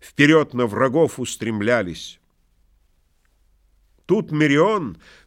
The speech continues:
поразил Лаогона, доспешного мужа, сына Анетора, мужа, который жрецом в Илионе Зевса Идейского был, и как бог почитался народом. Свергнул его, поразивший под челюсть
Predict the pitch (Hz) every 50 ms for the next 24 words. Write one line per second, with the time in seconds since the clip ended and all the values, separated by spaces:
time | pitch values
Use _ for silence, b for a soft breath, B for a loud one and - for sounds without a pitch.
0 | b _ - 127 143 147 143 110 117 156 175 170 156 123 98 92 120 139 147 151
1 | 151 131 135 180 185 170 135 107 90 76 69 71 80 117 113 - - - 156 147
2 | 123 - - 120 120 113 120 117 135 175 190 175 131 147 147 123 - - - 151
3 | 156 147 143 139 - - 143 135 135 175 180 160 143 - 120 98 82 65 b b
4 | b b b b b b b b 92 143 190 202 147 175 185 175 - - 165 160
5 | 160 190 180 175 165 147 107 104 131 160 190 165 - - - 208 190 156 123 104
6 | 95 113 123 127 131 139 139 135 123 110 101 87 82 B B B B B 92 85
7 | - - 165 160 135 - - - 123 123 120 107 120 120 113 101 - - - 104
8 | 101 101 101 92 101 98 90 80 73 - _ _ _ _ _ _ _ _ _ _
9 | - 131 123 - 156 139 113 107 101 95 147 175 156 - - - 135 127 - -
10 | 104 - 113 110 110 104 - - 95 87 87 80 82 85 80 71 67 60 - -
11 | _ _ _ _ _ _ _ _ _ _ b b b b b b b - - -
12 | - 92 87 127 175 208 214 202 160 160 202 220 202 175 160 175 175 160 156 180
13 | 180 165 - - 151 143 139 135 120 - 127 160 170 170 - - - 131 117 -
14 | _ - 123 - _ - - - - - 165 196 180 165 170 165 165 - - -
15 | _ - -